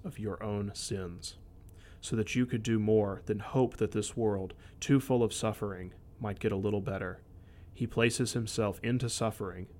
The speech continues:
so that you can be placed into the resurrection and a world without it.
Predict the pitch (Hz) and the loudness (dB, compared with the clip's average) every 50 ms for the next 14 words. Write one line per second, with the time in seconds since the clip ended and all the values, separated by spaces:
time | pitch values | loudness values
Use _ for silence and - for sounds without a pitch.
0 | - - - - - 110 98 - - - - 113 113 120 120 127 113 107 101 92 | -20 -18 -14 -8 -4 -2 -2 -2 -4 -4 -2 0 0 0 0 0 -2 -2 -2 -4
1 | - - 107 101 98 95 92 - - - - - 110 110 - 120 104 98 101 104 | -4 -4 -4 -4 -4 -4 -6 -8 -12 -10 -8 -6 -6 -6 -4 -6 -4 -2 -2 -2
2 | 104 104 110 104 104 110 110 - - - 127 120 127 - - - - - - - | 0 0 0 0 0 0 -2 -2 -4 -4 -4 -4 -6 -8 -12 -18 -20 -20 -20 -16
3 | - - 117 104 98 90 95 101 101 104 107 107 110 107 - - - - 117 104 | -6 -4 -2 0 0 0 0 2 2 4 4 2 2 0 -4 -10 -10 -8 -8 -6
4 | - 101 101 98 92 92 87 82 | -4 -4 -4 -4 -4 -8 -10 -12